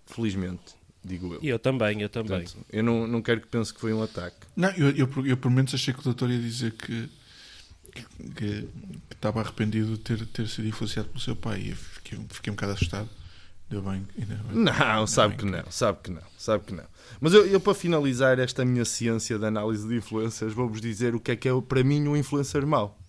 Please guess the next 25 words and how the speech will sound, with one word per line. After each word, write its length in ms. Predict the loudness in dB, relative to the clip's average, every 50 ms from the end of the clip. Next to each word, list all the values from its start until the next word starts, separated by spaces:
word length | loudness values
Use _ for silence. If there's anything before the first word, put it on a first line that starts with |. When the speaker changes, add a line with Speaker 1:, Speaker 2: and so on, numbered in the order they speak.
| -20 -18 -8
Speaker 1:
E 180 | -2 2 4 4
a, 160 | 4 4 2
a 160 | 2 2 0
definição 500 | 0 0 -2 -2 -2 0 2 2 2 0
que 100 | 0 -2
eu, 260 | -4 -4 -4 -6 -10 -14 -18 -16 -8
que 60 | -8
eu 60 | -8 -4
criei 220 | -2 0 0 2
na 100 | 2 0
escala 560 | -2 -4 -2 2 2 2 4 2 0 -2 -4 -8 -14 -6 -4
de 60 | -4
influencers, 720 | -4 -2 -4 -2 -2 0 -2 -2 -4 -8 -10 -10 -14 -16
fui 160 | -12 -8 -8 -8
o 280 | -6 -8 -10 -12 -14 -12
primeiro 260 | -10 -8 -6 -6 -6 -8
a 20 |
estudar 280 | -10 -8 -6 -4 -2 -2
isto, 220 | -2 -4 -6 -10 -18 -20 -20 -20 -20 -20 -20 -20 -20 -14 -4
os 160 | -2 2 4
maus 280 | 6 6 8 6 6 4
são 120 | 2 2
aqueles 300 | 0 2 0 0 0 0
que 100 | 0 -2
influenciam 760 | -2 -2 0 0 -2 -2 -2 0 0 2 2 2 2 0 -4